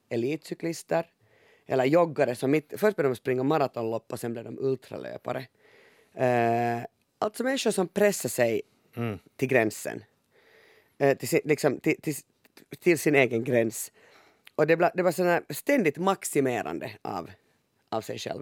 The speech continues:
Speaker 1: hela tiden. Och så kom det en sån här trötthet smygande. Och det är ungefär här jag säger att det dök upp hipsters som började lyfsa omkring. De såg ut som så här skogshuggare.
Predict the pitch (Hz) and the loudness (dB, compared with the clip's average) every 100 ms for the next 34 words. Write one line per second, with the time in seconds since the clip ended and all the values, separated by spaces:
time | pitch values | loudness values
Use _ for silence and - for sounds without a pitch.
0 | - - 123 107 - - - _ _ _ | -12 -6 -4 -4 -10 -14 -18 _ _ _
1 | 151 214 233 233 170 151 147 143 135 - | -2 0 2 2 2 2 2 -2 -2 0
2 | 208 - - 110 - - _ - 135 143 | 0 0 -8 -10 -10 -20 _ -10 0 0
3 | 151 175 190 214 - _ _ - - _ | 2 0 0 -4 -6 _ _ -20 -20 _
4 | - 185 262 339 294 214 185 233 214 123 | 0 2 4 2 2 -2 2 4 6 6
5 | 143 226 - _ _ _ _ _ _ - | 4 2 -4 _ _ _ _ _ _ 0
6 | 143 175 147 131 139 139 143 - 160 - | 6 10 8 8 4 6 4 4 0 0
7 | - 196 - - - - - - _ _ | -2 -2 -2 -8 -8 -8 -10 -12 _ _
8 | - 135 123 139 143 139 156 147 - 131 | 2 2 2 2 4 6 4 0 2 2
9 | 127 147 175 214 190 151 147 131 - 165 | 6 4 6 4 4 4 4 2 0 -2
10 | - 120 113 123 117 | 2 0 2 4 2